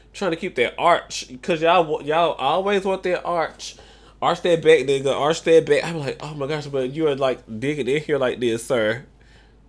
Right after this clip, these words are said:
When it's a, what Vagina Power said, "When it's a dick in there, you ain't got no defenses." <laughs>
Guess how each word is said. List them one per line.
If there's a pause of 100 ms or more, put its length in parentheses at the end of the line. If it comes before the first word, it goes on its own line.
(340)
When
it's
a,
what (180)
Vagina
Power
said, (300)
"When
it's
a
dick
in
there,
you
ain't
got
no
defenses." (680)
<laughs>